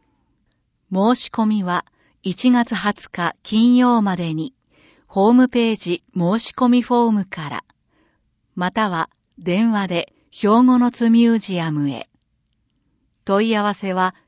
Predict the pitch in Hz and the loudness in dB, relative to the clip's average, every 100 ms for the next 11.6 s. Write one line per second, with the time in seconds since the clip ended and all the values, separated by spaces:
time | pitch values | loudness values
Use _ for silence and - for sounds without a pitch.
0 | - - 208 247 254 240 240 226 214 214 | -8 0 4 4 4 2 0 0 2 2
1 | 208 - 160 151 143 135 - _ _ _ | 0 -4 -8 -8 -8 -10 -14 _ _ _
2 | _ - 170 196 185 170 - _ _ _ | _ -8 -4 -2 -2 -4 -8 _ _ _
3 | - 190 202 240 240 220 180 160 147 - | -6 -2 0 2 2 0 -2 -6 -12 -12
4 | - _ _ _ - 175 170 247 247 240 | -14 _ _ _ -2 0 2 4 4 4
5 | 226 175 - 196 165 156 - _ 175 - | 2 -2 -6 -4 -2 -4 -6 _ -10 -6
6 | 240 214 233 - 151 139 - 175 160 - | -4 -4 -6 -6 -6 -6 -8 -8 -10 -12
7 | - - _ _ _ _ _ _ _ _ | -16 -18 _ _ _ _ _ _ _ _
8 | _ _ _ _ _ _ 208 240 240 233 | _ _ _ _ _ _ 2 4 4 2
9 | 233 226 - 185 170 175 _ _ _ - | 0 -2 -4 -4 -2 -4 _ _ _ 0
10 | 214 240 262 254 254 - 240 240 240 226 | 4 6 6 4 2 0 2 4 4 2
11 | 208 185 175 160 160 151 | -2 -4 -4 -4 -6 -8